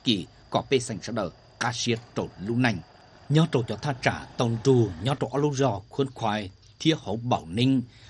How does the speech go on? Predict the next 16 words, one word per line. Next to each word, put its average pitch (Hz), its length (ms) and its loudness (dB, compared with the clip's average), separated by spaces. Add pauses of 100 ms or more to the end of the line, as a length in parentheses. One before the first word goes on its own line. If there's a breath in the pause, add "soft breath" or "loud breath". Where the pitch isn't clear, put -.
(180 loud breath)
tan 147 200 4
trò 117 180 0 (100)
ý 165 120 -4 (120)
bùa 113 220 4
cổ 92 180 2
xa 127 220 -4
gì 110 220 -4
nìa 107 300 2
chỉ 123 160 -2
bê 156 80 -2
sảnh, 117 240 -2 (300)
nhớ 139 220 -2
lầu 135 240 -2
xếp 156 200 -2
bùa 113 80 0
gì 107 240 -4